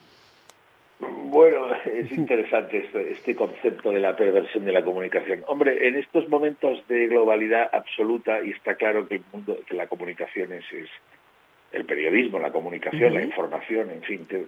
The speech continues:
Speaker 1: todo este sector es el cuarto poder realmente, porque sí, porque tiene muchísima influencia en la sociedad y además ahora en los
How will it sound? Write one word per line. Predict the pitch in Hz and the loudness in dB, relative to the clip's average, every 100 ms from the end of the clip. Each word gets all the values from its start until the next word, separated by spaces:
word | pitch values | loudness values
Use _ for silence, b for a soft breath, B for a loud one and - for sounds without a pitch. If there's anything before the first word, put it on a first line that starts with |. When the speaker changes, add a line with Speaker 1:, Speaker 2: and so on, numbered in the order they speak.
| - | -6
Speaker 1:
todo | 95 92 | -4 -4
este | - 95 - | -6 -10 -6
sector | 90 - 104 | -4 2 4
es | 95 85 | 4 2
el | 95 82 | 0 0
cuarto | - 101 95 98 | 4 4 4 0
poder | 98 95 127 | 4 8 8
realmente, | 107 95 95 120 123 147 165 - _ _ _ _ _ _ _ _ - | 6 4 4 0 -2 -2 -2 -4 _ _ _ _ _ _ _ _ 4
porque | 131 107 107 - | 4 6 4 6
sí, | - | 4
porque | - 95 92 | 6 4 2
tiene | 107 104 | 2 0
muchísima | 104 104 113 - 104 | -2 -6 -8 -6 -6
influencia | 95 - 107 101 - 101 | -4 -2 -2 -2 0 0
en | |
la | 98 | 0
sociedad | - 113 120 123 147 160 131 | -2 0 4 6 6 4 4
y | |
además | 104 98 110 113 | 2 4 0 4
ahora | 113 131 139 110 | 6 8 6 2
en | 101 | 0
los | 98 | -2